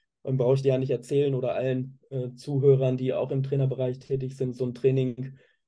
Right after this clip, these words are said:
muss vorbereitet werden, es muss durchgeführt werden, es muss nachbereitet werden in Form von Dokumentation, Analysen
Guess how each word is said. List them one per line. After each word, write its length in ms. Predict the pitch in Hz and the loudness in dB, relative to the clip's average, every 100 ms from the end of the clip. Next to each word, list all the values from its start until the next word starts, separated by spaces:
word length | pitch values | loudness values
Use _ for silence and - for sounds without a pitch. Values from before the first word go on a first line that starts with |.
| _ | _
muss 180 | 147 139 | -4 -2
vorbereitet 680 | - 147 143 135 131 135 123 | 6 6 8 6 4 4 2
werden, 320 | 127 127 131 | 2 2 0
es 160 | 113 139 | -4 -4
muss 160 | 135 | -2
durchgeführt 580 | 135 143 143 135 135 131 | 2 0 0 -4 -2 -2
werden, 220 | 123 127 | -4 -6
es 180 | 113 - | -8 -6
muss 320 | 135 127 - - | -6 -6 -10 -2
nachbereitet 960 | 120 147 135 - 135 135 127 131 131 | 0 0 -2 -2 0 2 2 0 -2
werden 240 | 127 127 | -2 -2
in 120 | 117 120 | -4 -4
Form 260 | 131 127 | -4 -4
von 160 | 127 127 | -4 -2
Dokumentation, 1040 | 135 135 131 131 139 135 127 131 127 127 | -2 0 -2 0 -2 -2 4 6 6 2
Analysen 960 | 123 139 135 131 135 135 131 131 135 | 0 2 4 4 2 0 -2 -2 -6